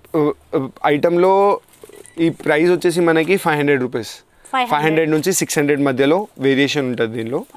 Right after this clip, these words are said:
Speaker 2: ఓకే.
Speaker 1: చూడండి ఇది.
Speaker 2: So, చూస్తున్నారు కదండి, ఇందులో కూడా మనకి
Speaker 1: అల్ఫైన్లో
Speaker 2: చాలా
Speaker 1: కొంచెం ఫ్యాన్సీ, apart
Speaker 2: మ్మ్.
Speaker 1: from simple, మనం లాస్ట్ టైమ్ చూపించిన మోడల్ సింపుల్, దానిలో ఏమైనా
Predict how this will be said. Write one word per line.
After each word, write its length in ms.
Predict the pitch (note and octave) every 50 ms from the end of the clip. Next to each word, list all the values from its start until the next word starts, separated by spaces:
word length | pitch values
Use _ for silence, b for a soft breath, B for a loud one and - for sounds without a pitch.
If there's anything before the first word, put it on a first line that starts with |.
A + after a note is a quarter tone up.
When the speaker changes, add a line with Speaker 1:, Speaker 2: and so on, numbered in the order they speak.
| A#3 A#3
Speaker 2:
ఓకే. 260 | A#3 - - A3+ G#3+
Speaker 1:
చూడండి 420 | G#3 - - C3 A#2 A2 G#2 G2+ F#2+ B2+
ఇది. 100 | B2 B2+ _ _ _ _ _ _ _ _ _ _ _ _ - - C4+
Speaker 2:
So, 140 | B3+ B3 A3+ C4
చూస్తున్నారు 380 | B3+ A#3 - C#4+ C#4 C4+ C4
కదండి, 260 | - A#3+ A#3+ B3+ D4 D#4+
ఇందులో 240 | C#4+ B3+ B3+ C4
కూడా 160 | B3+ - B3+ B3+
మనకి 220 | B3 A#3 G#3+ A3+
Speaker 1:
అల్ఫైన్లో 380 | - C3+ D3 D3 F3 F3 E3+ F3
Speaker 2:
చాలా 100 | G3 -
Speaker 1:
కొంచెం 300 | F#3+ D#3+ D3 C3 E3 D#3+
ఫ్యాన్సీ, 500 | - - C3+ A#2+ B2+ A#2+ - D#3 C3+ A#2
apart 460 | - - - B2+ B2+ B2 C#3+ D3 D3
Speaker 2:
మ్మ్. 140 | A#3 F3 D#3+
Speaker 1:
from 140 | D3 - D#3
simple, 260 | C#3+ B2 C#3+ D3 C3+
మనం 220 | C3+ C3 C3 B2+
లాస్ట్ 260 | B2 B2 A#2+ A#2+ - -
టైమ్ 180 | D3 D3 C#3+ -
చూపించిన 340 | D3 B2+ C3 B2 - C#3+ C#3
మోడల్ 280 | C3+ C3 C3 C3 C#3 D3
సింపుల్, 380 | - - C3 A#2+ B2+ C3 C#3
దానిలో 300 | C3 C3 B2+ B2+ B2+ C3
ఏమైనా 340 | B2+ A#2+ B2 C3 C3+ C3+ B2+